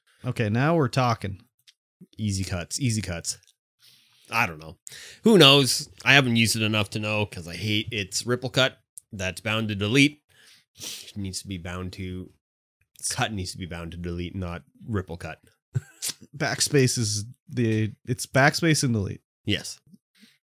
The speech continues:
Speaker 2: I don't have a delete on this
Speaker 1: I don't even
Speaker 2: keyboard.
Speaker 1: use backspace or delete. I just right click and ripple delete.
Speaker 2: Oh, it's too much work.
Speaker 1: Too much work?
Speaker 2: <laughs> Right
Speaker 1: Oh
Speaker 2: click?
Speaker 1: my
Speaker 2: That's too
Speaker 1: God.
Speaker 2: much work.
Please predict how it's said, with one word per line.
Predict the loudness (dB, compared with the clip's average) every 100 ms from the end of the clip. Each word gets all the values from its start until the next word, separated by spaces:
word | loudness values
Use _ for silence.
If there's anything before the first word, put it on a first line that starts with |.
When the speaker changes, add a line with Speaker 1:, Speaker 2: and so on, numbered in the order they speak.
| -12
Speaker 2:
I | -10
don't | -10
have | -10 -12
a |
delete | -12 -12 -10
on | -2
this | 0
Speaker 1:
I |
don't | 2
even | 2 4
Speaker 2:
keyboard. | 4 4
Speaker 1:
use | 2
backspace | 0 -2 -4 -6 -4
or |
delete. | -6 -4
I | -4
just | -2 0
right | 0 0
click | -2 -8 -8 -10
and | -6 -4
ripple | -4 -4
delete. | -8 -2
Speaker 2:
Oh, | 0 0 -6
it's | -6 -4
too | -2
much | -4 -4
work. | -6 -6 -8 -20 _ -20 -20 -20 4
Speaker 1:
Too | 10 10 10
much | 10 8 4
work? | 4 6 6 8
Speaker 2:
<laughs> | 8 8 8 8 6 6 2 4 0 0 -4
Right | -2 2 4 4
Speaker 1:
Oh | 6
Speaker 2:
click? | 4 4
Speaker 1:
my | 0 0
Speaker 2:
That's | 2 2 0
too | -2
Speaker 1:
God. | -2
Speaker 2:
much | -4
work. | -6 -8